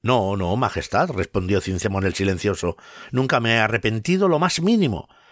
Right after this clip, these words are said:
porque el permiso que me dio de husmearle en las orejas me ha beneficiado mucho más de lo que yo esperaba". Y entonces Cincemón le contó al príncipe lo que había estado ocurriendo últimamente. Y el príncipe,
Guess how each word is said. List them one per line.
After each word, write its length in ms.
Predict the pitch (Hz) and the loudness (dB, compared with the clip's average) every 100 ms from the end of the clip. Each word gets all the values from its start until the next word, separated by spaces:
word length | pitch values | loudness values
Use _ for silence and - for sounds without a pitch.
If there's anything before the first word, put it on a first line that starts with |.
| - - - | -20 -8 0
porque 480 | 131 139 135 120 - | 0 2 0 0 0
el 160 | 101 | 0
permiso 480 | 87 92 110 156 127 | 2 0 2 0 0
que 80 | 120 | 0
me 140 | 113 | 0
dio 180 | 110 127 | 2 2
de 140 | 117 | 2
husmearle 500 | 95 95 85 117 123 | 0 0 0 0 0
en 140 | 113 120 | 0 0
las 160 | 117 | 0
orejas 460 | 147 156 - 165 - - - - _ | 2 0 0 -2 -4 -16 -20 -20 _
me 220 | - 87 107 | -6 0 2
ha 60 | |
beneficiado 680 | 117 110 - 104 117 107 104 | 2 0 0 0 2 2 4
mucho 600 | 98 101 135 220 - 165 | 2 2 2 0 0 0
más 360 | 147 208 - - _ _ - | 2 0 -2 -8 _ _ -4
de 140 | 104 | 0
lo 100 | 87 | 0
que 120 | 85 | 0
yo 100 | 82 | 0
esperaba". 520 | 85 - 127 104 - - _ _ _ _ _ _ _ _ _ _ _ - | 0 0 0 -2 -6 -20 _ _ _ _ _ _ _ _ _ _ _ -8
Y 120 | 131 | 0
entonces 480 | 131 120 127 139 127 | 0 2 0 0 0
Cincemón 580 | 147 147 165 123 92 87 - - - - | 0 0 0 0 -2 -4 -18 -20 -12 -4
le 100 | 139 | 0
contó 280 | 139 123 | 0 0
al 100 | 131 | -2
príncipe 600 | - 160 180 185 180 190 - - - | 0 2 2 0 0 -2 -4 -20 -6
lo 240 | 95 98 | 0 2
que 100 | 90 | 2
había 240 | 92 110 131 | 0 2 2
estado 400 | - 120 120 110 | 0 0 2 2
ocurriendo 680 | 98 95 90 110 139 139 117 | 2 0 2 2 2 2 2
últimamente. 960 | 98 98 - 92 82 69 65 - - - _ _ _ _ _ _ | 4 2 0 -2 -2 -6 -8 -12 -18 -20 _ _ _ _ _ _
Y 140 | - | -4
el 100 | 85 | -2
príncipe, 640 | 78 131 107 78 64 62 | 2 0 0 -4 -8 -12